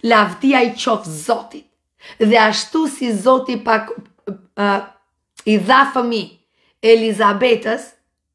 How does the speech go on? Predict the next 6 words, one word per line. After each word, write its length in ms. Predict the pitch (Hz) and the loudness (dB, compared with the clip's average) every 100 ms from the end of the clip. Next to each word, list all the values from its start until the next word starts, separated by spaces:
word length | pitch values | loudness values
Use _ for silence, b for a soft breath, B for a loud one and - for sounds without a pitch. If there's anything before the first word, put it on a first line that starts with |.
| B B | B B
sepse 320 | - 240 - | 2 2 4
ajo 200 | 240 254 254 | 4 4 4
ja 220 | 240 220 214 | 2 0 -2
kërkovi 600 | 214 214 311 277 220 196 | -6 -2 2 4 2 -4
Zotit, 680 | 165 254 214 - 233 233 _ _ _ b b - | -2 2 2 0 -6 -6 _ _ _ b b 0
ashtu 460 | 220 208 - 269 | 0 0 -2 0